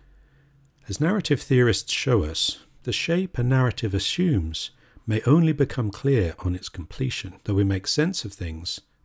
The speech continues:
as we encounter them. And this seeming paradox lies at the heart of the tension between processes and things. When we add in the role of memory, the necessity for objects expands.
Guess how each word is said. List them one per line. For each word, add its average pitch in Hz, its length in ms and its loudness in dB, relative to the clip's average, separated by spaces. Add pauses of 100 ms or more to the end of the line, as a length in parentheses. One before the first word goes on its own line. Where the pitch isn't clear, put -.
as 85 160 -8
we 82 80 -6
encounter 127 540 -4
them. 76 180 -10 (720)
And 139 100 -4
this 143 140 0
seeming 208 400 0
paradox 120 720 -4
lies 113 480 -2
at 92 140 -12
the - 120 -6
heart 123 380 -2
of 95 100 -6
the - 80 -8
tension 147 480 -4
between 92 340 -6
processes 92 680 -6
and 87 120 -6
things. 101 560 -2 (540)
When 113 160 0
we 107 100 2
add 107 240 2
in 101 140 2
the 95 100 4
role 101 240 4
of 80 120 -2
memory, 107 600 2 (380)
the 101 100 0
necessity 98 680 0
for 98 200 -2
objects 90 500 -6
expands. 92 840 -4